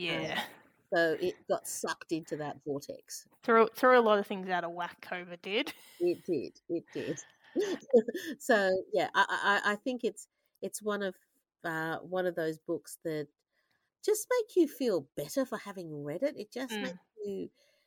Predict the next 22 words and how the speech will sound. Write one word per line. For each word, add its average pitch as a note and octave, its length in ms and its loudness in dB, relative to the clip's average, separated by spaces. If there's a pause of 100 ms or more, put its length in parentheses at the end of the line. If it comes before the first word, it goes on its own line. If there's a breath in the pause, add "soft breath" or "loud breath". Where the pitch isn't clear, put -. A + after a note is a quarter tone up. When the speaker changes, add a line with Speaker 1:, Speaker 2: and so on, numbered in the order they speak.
(160)
Speaker 1:
it's, G#3+ 280 -2
it's C4+ 160 2
a C4+ 60 6
little G4+ 280 2
bit F#4+ 160 0
like, G#3+ 300 -2
you G#3 100 -4
know, F#3 300 -2 (160)
To C4 80 -12
Kill C4 200 -2
a G#3+ 40 0
Mockingbird G#3 640 -4
had F3+ 140 -8
a E3+ 40 -6 (200)
huge G#3 360 -6
influence G3 560 -8
on G#3 180 -8
me. A#3+ 260 -6 (420 loud breath)
Speaker 2:
Yep. - 180 -12 (220)
Speaker 1:
Um, F3 440 -8 (120)
and F#3 280 -8
it's, - 400 -6